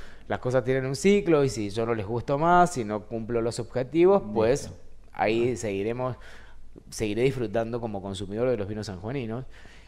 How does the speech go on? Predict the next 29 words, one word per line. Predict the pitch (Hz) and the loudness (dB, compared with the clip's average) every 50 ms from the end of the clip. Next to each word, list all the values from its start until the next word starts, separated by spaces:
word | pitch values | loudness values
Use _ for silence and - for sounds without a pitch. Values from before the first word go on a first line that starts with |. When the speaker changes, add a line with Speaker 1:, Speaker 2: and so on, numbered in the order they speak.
| - - - | -20 0 4
Speaker 1:
Pero, | 139 139 135 135 131 131 127 123 120 | 6 8 8 10 10 10 8 8 6
mm, | 123 120 120 117 113 113 110 - | 2 -2 -4 -6 -6 -6 -6 0
a | - 117 120 | 2 4 4
ver, | 120 117 107 - - - | 4 4 2 0 -4 -8
muchas | 104 113 131 143 180 175 | -6 -6 -2 2 4 4
veces | 170 180 170 185 151 | 4 6 4 4 4
no | 135 131 | 2 2
llego, | 127 165 208 247 226 170 123 107 101 | 8 10 10 10 10 10 8 4 2
no, | 104 117 123 | 0 -2 -2
no, | 120 123 139 151 156 | 0 0 0 2 2
no | 160 151 - | 0 2 8
puedo | 208 226 240 220 | 8 10 10 10
hablar | 180 151 143 135 120 | 8 8 6 4 4
de | 117 123 | 2 -2
un | 120 107 | -2 0
producto | 117 117 110 98 - 113 | 0 0 0 0 -4 -6
en | 104 98 | -4 -4
particular, | 107 95 92 104 104 107 101 95 | -4 -6 -4 -4 -2 -2 -2 -2
porque | 90 101 101 | -4 -8 -4
si | 107 | 0
yo | 147 180 | 0 0
tuviese | 180 - 214 208 208 202 202 208 | 2 2 4 4 4 4 4 4
la | 185 180 | 6 6
garantía | 160 151 139 131 127 120 110 120 113 104 90 | 6 6 6 4 0 -2 -4 -2 0 0 2
de | 92 92 85 | 0 -2 -4
que | 95 101 | -4 -4
voy | 107 131 143 | 0 2 4
a | |
hablar | 147 147 143 143 139 151 143 | 4 4 6 6 6 4 4